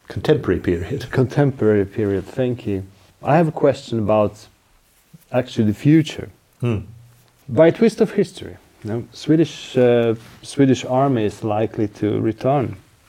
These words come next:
Speaker 2: to a modified Livonia of twenty-first century.
Speaker 1: Mm.
Speaker 2: Uh, once Sweden joins nato, there are talks about stationing troops over there for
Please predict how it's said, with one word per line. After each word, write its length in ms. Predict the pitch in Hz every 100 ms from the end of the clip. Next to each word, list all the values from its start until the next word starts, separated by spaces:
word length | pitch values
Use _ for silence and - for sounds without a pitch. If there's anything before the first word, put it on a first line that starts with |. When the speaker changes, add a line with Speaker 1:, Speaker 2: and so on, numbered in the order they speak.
| _
Speaker 2:
to 260 | - 110 101
a 80 | 117
modified 640 | 120 135 131 131 123 117 110
Livonia 640 | 113 120 143 160 110 98 - - - - - - -
of 220 | 117 120
twenty-first 600 | - 123 - - 117 110
century. 680 | - - 139 160 - 90 87 92 - -
Speaker 1:
Mm. 280 | 110 110 95
Speaker 2:
Uh, 40 |
once 380 | 101 117 113 -
Sweden 320 | - 104 101
joins 420 | 101 110 104 98 -
nato, 480 | 107 110 - 98 -
there 160 | 113 113
are 40 |
talks 380 | - 131 135 -
about 240 | 107 104
stationing 600 | - - 113 - 110 107
troops 420 | 104 135 139 139
over 200 | 123 104
there 240 | 101 117 123
for 160 | -